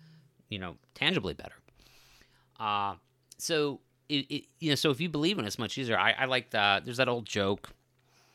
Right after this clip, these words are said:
Um, you guys, we all remember Fight Club. You know, the first rule about Fight Club is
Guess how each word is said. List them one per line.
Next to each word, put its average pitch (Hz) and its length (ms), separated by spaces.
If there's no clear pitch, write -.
Um, 90 380
you - 60
guys, 113 120
we 117 100
all 113 100
remember 107 300
Fight 95 240
Club. 90 180
You 92 60
know, 92 80
the 90 40
first 117 320
rule 107 120
about 92 240
Fight 92 220
Club 90 280
is 82 300